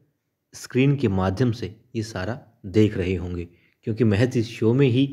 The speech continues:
या फिर देवी अहिल्या जिस दौर में थी, उस दौर में नहीं,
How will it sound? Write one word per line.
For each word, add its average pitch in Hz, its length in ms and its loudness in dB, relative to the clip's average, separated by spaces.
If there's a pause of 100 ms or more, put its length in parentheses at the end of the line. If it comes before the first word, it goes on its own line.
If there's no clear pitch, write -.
(320)
या 113 100 2
फिर 110 420 0 (160)
देवी 131 400 4
अहिल्या 107 200 4
जिस 107 240 -4
दौर 113 200 4
में 120 120 2
थी, 110 440 -4
उस 98 160 -8
दौर 107 240 4
में 107 160 2
नहीं, 95 340 0